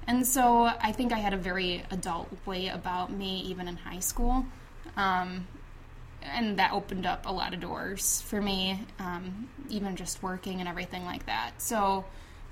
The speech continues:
I don't think I was extremely smart, but it, college came pretty easy for me, which was good 'cause I was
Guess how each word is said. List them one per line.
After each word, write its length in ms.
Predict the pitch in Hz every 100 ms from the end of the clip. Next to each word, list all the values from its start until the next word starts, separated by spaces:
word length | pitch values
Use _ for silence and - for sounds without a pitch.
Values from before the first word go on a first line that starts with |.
| - - - - - - - - -
I 120 | 254
don't 240 | 262 262
think 160 | 262 233
I 60 | 220
was 200 | 196 190
extremely 640 | - - - 208 214 214
smart, 460 | 202 214 208 208 -
but 160 | 196
it, 180 | 185 - - - -
college 380 | - 233 214 -
came 200 | 202 185
pretty 340 | 180 170 165
easy 280 | 180 185 180
for 180 | 185 190
me, 420 | 175 180 180 196 180
which 380 | 202 - - - -
was 140 | 202 -
good 260 | 170 180
'cause 160 | 185 180
I 100 | 175
was 360 | 180 190 -